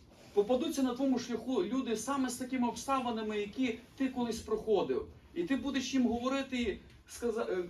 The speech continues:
і з відвагою, і казати, каже, «Я теж проходив через це, я тебе розумію».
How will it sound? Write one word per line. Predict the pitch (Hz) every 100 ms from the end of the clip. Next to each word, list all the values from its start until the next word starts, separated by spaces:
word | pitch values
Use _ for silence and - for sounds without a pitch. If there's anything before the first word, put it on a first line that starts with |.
| -
і | 214 208 180
з | 175
відвагою, | 214 185 269 269 220 226 214 185
і | -
казати, | 214 220 247 240
каже, | 220 220 220
«Я | 240
теж | 262 254
проходив | 240 233 208 220 208 202
через | 208 190
це, | 190
я | 156 226
тебе | 233 226 226
розумію». | 220 202 226 220 156 135